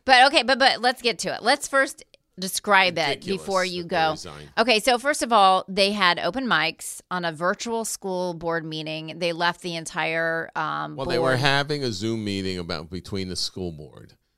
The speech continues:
Speaker 2: They didn't realize that it was an open, that other people could join.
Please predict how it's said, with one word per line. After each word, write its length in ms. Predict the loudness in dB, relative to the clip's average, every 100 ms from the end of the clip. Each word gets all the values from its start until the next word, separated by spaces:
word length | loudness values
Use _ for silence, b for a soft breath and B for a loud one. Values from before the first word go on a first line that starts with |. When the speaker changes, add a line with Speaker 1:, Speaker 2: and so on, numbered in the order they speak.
| _ -10
Speaker 2:
They 100 | -6
didn't 300 | -6 -6 -6
realize 640 | -4 -2 -4 -6 -8 -8
that 160 | -8 -8
it 180 | -12
was 220 | -16 -16 -16
an 140 | -18 -14
open, 480 | -12 -12 -14 -16 -18 _ _ _ _ _ _ _ _ _
that 160 | -20 -20 -20 -20 -20 -12
other 220 | -8 -8
people 300 | -8 -12 -12
could 140 | -20 -16
join. 300 | -16 -16